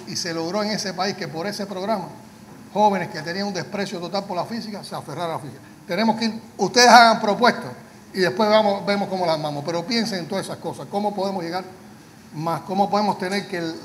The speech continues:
que el tema del conocimiento y que el tema educativo esté más presente incluso todavía en el debate social, en el debate familiar, que lo que lo tenemos hoy, que es elevado, ¿no?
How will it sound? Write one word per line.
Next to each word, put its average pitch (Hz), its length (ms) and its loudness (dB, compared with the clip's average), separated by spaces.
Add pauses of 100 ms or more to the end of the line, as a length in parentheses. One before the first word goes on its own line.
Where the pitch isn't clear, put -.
que 185 80 -6
el 156 160 -6
tema 208 300 2
del 170 120 -2
conocimiento 170 800 -6
y 160 40 -4
que 156 100 -10
el 151 160 -10
tema 190 280 -4
educativo 165 600 -4 (540)
esté 202 400 -2
más 196 180 2
presente 202 500 -4
incluso 180 380 -6
todavía 170 340 -2
en 185 80 -6
el 160 120 -6
debate 170 520 -4 (540)
social, 190 600 0
en 165 80 -4
el 160 100 -6
debate 180 380 0
familiar, 190 480 -4
que 170 100 -12
lo 147 120 -8
que 143 100 -8
lo 143 180 -8
tenemos 160 300 -6
hoy, 214 120 -4
que 165 140 -8
es 147 60 -6
elevado, 147 360 -6
¿no? 170 60 -12